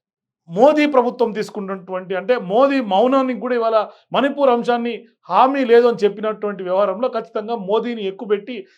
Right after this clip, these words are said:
ఇవాళ మోహన్ భగవత్ వ్యాఖ్యల్ని ఖచ్చితంగా మనం చూడాల్సినటువంటి అవసరం ఉంది.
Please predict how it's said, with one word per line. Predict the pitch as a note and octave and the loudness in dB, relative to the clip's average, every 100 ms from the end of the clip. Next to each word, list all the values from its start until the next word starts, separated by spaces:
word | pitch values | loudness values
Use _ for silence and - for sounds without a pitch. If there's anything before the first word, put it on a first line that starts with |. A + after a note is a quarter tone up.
| _ | _
ఇవాళ | F#3 G#3 | -2 -2
మోహన్ | E3+ F3 A#3+ A3+ | -2 -2 -2 -2
భగవత్ | G3+ G#3 G3 | -4 -6 -8
వ్యాఖ్యల్ని | D#3+ F3+ G3 G#3 G#3+ | -6 -6 -6 -10 -10
ఖచ్చితంగా | F#3 F3+ F#3 G3+ | -12 -12 -12 -12
మనం | F#3+ G#3 G3 | -12 -14 -10
చూడాల్సినటువంటి | F3 D#3+ D#3+ D#3 D3 | -10 -10 -16 -18 -18
అవసరం | C3+ E3 G3 | -18 -18 -20
ఉంది. | D#3 | -20